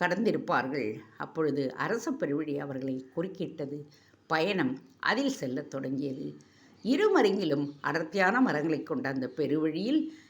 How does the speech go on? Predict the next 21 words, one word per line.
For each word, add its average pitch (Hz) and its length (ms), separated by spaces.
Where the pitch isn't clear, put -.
இருள் 214 500
நன்கு 175 480
படர்ந்து 143 600
ஒருவித 156 640
பயந்த 262 480
சூழ்நிலையை 151 840
உருவாக்கி 196 440
கொண்டிருந்தது. 127 800
முன் 302 400
சென்று 170 320
கொண்டிருந்த 151 500
கலிங்க 143 360
வீரர்கள் 131 580
எதிரே 170 520
ஓங்கி 180 480
வளர்ந்த 160 380
மர 143 220
உச்சிகளை 139 580
கவனித்த 165 480
வண்ணமே 202 380
சென்றதால் 147 720